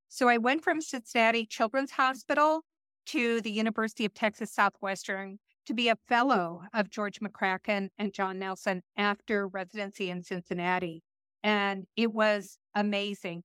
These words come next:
It was amazing, uh, on one respect because Heinz Eichenwald was still there at that time. And so I can remember some of our initial infectious diseases,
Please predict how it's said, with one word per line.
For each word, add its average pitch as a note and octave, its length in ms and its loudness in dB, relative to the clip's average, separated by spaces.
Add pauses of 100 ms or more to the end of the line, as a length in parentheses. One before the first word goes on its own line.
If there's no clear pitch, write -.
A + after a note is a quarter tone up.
It A#3+ 60 0
was B3 180 2
amazing, A#3+ 680 2 (340)
uh, G#3+ 340 2
on G#3+ 280 4
one C#4 200 4
respect A3+ 400 0
because A3+ 300 -4
Heinz D4 340 0
Eichenwald A3+ 600 2
was F3+ 180 -2
still A3+ 300 0
there A3 260 4
at A#3 140 2
that F3+ 220 -4
time. F3+ 360 -10 (360)
And A#3 220 2
so A#3 340 4
I A3+ 180 4
can A#3+ 200 -8
remember A#3 460 2
some A#3 240 2
of G#3+ 120 2
our G3+ 480 -2
initial A3 840 4 (420)
infectious A#3+ 600 -2
diseases, A3+ 880 0